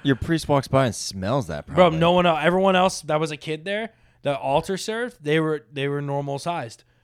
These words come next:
Speaker 2: I was the only gi-, I was bigger than, like, everyone in there. And
Speaker 1: How
Speaker 2: I was,
Speaker 1: much
Speaker 2: like,
Speaker 1: did you weigh, you think?
Speaker 2: thirteen. When I, oh, then? At
Speaker 1: Two hundred?
Speaker 2: least two sixty.
Speaker 1: Two sixty?
Speaker 2: 'Cause I was,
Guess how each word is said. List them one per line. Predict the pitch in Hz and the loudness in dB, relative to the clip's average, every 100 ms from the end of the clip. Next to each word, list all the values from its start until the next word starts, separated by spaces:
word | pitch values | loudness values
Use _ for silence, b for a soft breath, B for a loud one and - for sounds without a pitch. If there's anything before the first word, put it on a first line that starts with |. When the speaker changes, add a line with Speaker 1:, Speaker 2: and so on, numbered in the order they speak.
| _ - | _ -6
Speaker 2:
I | |
was | 147 143 | -4 -2
the | 165 | -6
only | 151 151 160 160 | -4 -6 -4 -8
gi-, | 117 139 | -6 -6
I | 143 135 | -4 -2
was | 170 | -4
bigger | 147 120 160 165 | -4 -4 -2 -2
than, | 156 147 | -4 -4
like, | 139 - | -8 -8
everyone | 139 143 147 139 | -8 -6 -6 -4
in | 143 | -6
there. | 127 | -6
And | 107 | 0
Speaker 1:
How | 123 | 2
Speaker 2:
I | |
was, | 165 | 4
Speaker 1:
much | 190 | 4
Speaker 2:
like, | |
Speaker 1:
did | 165 | 6
you | 160 | 8
weigh, | 120 127 | 10 8
you | 107 | 8
think? | - 85 80 | 4 0 -2
Speaker 2:
thirteen. | 123 107 98 _ _ _ _ _ _ _ _ _ | -8 -12 -18 _ _ _ _ _ _ _ _ _
When | 143 139 117 | -6 -6 -6
I, | 131 | -10
oh, | - 139 110 | -6 -6 -4
then? | 117 165 247 | -2 -2 -2
At | 127 | -4
Speaker 1:
Two | 135 117 | 4 6
hundred? | 110 113 | 8 8
Speaker 2:
least | 135 131 | 6 4
two | 165 143 | -4 -4
sixty. | - - 131 123 - 139 135 | -6 -8 -8 -10 -10 -12 -12
Speaker 1:
Two | - 151 | 0 2
sixty? | 160 - 165 160 - 208 220 | 2 6 6 4 2 4 4
Speaker 2:
'Cause | 208 160 | 2 -2
I | |
was, | 175 165 | -2 -4